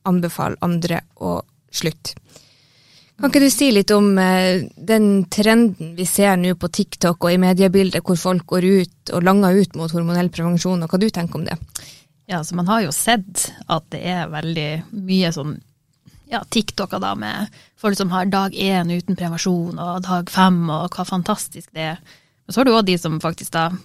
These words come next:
Speaker 2: er åpen om det senere, med at, ja, på dag tjue og noe, så begynte det å bli noe kjipt igjen da. Kanskje kom de tilbake, de smertene de hadde under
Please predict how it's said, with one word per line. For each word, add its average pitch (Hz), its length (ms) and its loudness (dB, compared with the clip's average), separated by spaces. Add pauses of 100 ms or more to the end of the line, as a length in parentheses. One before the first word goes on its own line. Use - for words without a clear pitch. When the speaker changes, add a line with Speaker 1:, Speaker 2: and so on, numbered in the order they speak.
(540)
Speaker 2:
er 175 160 -4
åpen 180 340 -6
om 170 140 -8
det - 160 -6 (180)
senere, 175 340 -2
med 165 120 -6
at, - 260 -12 (600)
ja, - 200 -6
på 185 280 -8
dag - 220 -6
tjue 185 340 0
og 165 80 -2
noe, 165 260 -10
så 185 100 -8
begynte 175 280 -6
det - 100 -10
å 190 40 -14
bli 160 120 -8
noe 143 120 -6
kjipt - 280 -10
igjen 143 220 -8
da. - 140 -12 (140)
Kanskje 175 260 -4
kom 208 180 2
de 233 80 2
tilbake, 165 460 0
de 120 100 -8
smertene 190 420 -4
de 196 60 -2
hadde 190 220 -2
under 208 160 0